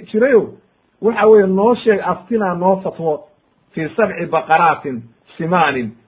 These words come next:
toddoba sac oo buurbuuran, yaakuluna ay cunayaan sabcun cijaafun, toddoba caata, wa sabci sumbulaatin, iyo waxa weeye toddoba sabuula, oo waxa weeye, eh, cagaaran,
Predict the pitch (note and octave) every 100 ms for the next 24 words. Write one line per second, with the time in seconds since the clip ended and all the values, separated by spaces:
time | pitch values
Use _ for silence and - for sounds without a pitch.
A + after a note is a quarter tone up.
0 | _ G3 F3+ F#3+ G#3+ F#3+ G#3+ E3+ E3 E3
1 | C3+ D3 C3 C3 C#3 D3 D3 _ _ _
2 | - F3+ F#3+ F#3 B3+ A#3 A3 G3+ F#3 G#3
3 | G#3+ G3 F3 E3+ G#3+ F#3 F3 E3+ D#3 F#3+
4 | F3 C#3 C#3 A2 _ _ D#3+ D3+ F#3+ G3+
5 | D3 C3+ C#3+ A#2+ - _ _ E3 D#3+ A3
6 | G3+ E3 - D#3 C#3 C#3 D#3+ C3+ - A#2
7 | G#2+ _ _ D3+ E3+ G3 F#3 F#3 E3+ D#3
8 | E3 C#3 F3 G#3+ G#3+ F3+ G3 D3+ B2+ B2
9 | _ _ - F#3 G3+ F#3+ F#3+ G3+ G3+ G#3
10 | F#3 - _ _ - D#3+ D#3+ D#3 D#3 D#3+
11 | E3+ F3 G3+